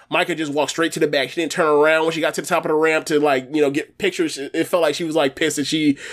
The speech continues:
didn't get a big match or whatever else, or, or a bigger match on the card or whatever. But, uh, um, she put her away. Um, then, uh,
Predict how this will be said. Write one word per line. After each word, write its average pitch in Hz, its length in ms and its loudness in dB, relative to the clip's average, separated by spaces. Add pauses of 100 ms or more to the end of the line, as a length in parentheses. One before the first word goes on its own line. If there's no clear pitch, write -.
(160)
didn't 156 260 2
get 160 100 6
a 151 40 4
big 147 180 0
match 151 320 2
or 147 60 4
whatever 143 300 4
else, 143 220 2
or, 131 120 4
or 127 320 4
a 127 40 2
bigger 147 260 2
match 143 220 2
on 135 40 0
the 131 60 -4
card 139 240 4
or - 20 0
whatever. 139 320 4
But, 123 160 2
uh, 123 300 4 (420)
um, 123 460 2
she 135 120 -2
put 160 140 0
her 156 80 6
away. 151 280 4 (300)
Um, 135 640 2 (240)
then, 170 540 2 (200)
uh, 143 520 2